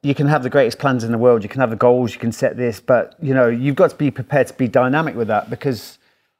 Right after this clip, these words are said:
you know, if you expect the environment to change for you and adapt for you, you're gonna be waiting a hell of a long time. You just not, you, you've got to be prepared to adapt to whatever's thrown at you.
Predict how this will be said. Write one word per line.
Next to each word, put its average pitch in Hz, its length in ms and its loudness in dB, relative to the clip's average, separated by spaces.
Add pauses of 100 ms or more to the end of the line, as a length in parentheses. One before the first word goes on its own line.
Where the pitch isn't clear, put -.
(180)
you 151 80 -2
know, 135 240 0 (1040)
if 185 240 -4
you 214 140 6
expect 139 420 0
the 135 80 2
environment 120 480 0
to - 100 -18
change 117 320 -4
for - 100 -14
you 110 280 -2
and 101 100 -4
adapt 104 480 -4
for 123 100 -2
you, 110 220 0
you're 110 360 -6
gonna 120 120 -2
be 113 100 -2
waiting 107 340 -4
a 101 80 -12
hell 110 180 -6
of 95 80 -8
a - 20 -8
long 101 160 -8
time. 101 320 -12
You 110 80 -10
just 120 220 -14
not, 113 140 -10
you, 127 380 -8
you've 131 260 -4
got 156 260 0
to - 80 -12
be 123 160 -4
prepared 117 380 -2
to 117 120 -6
adapt 107 380 -2
to 110 80 -12
whatever's 113 420 -4
thrown 104 260 -6
at 117 140 -10
you. 95 200 -14